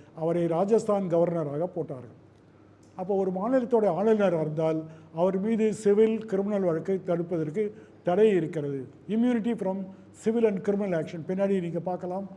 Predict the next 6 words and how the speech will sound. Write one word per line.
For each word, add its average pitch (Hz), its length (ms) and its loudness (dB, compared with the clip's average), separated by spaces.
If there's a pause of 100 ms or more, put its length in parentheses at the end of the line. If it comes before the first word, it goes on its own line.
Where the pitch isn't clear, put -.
(340)
முன்னூத்தி 190 400 0
அறுபத்தொன்னாவது 175 680 0
பிரிவுல 143 460 0 (440)
ஆளுநருக்கும் 196 760 2 (480)
குடியரசுத் 220 580 2
தலைவருக்கும் 156 520 0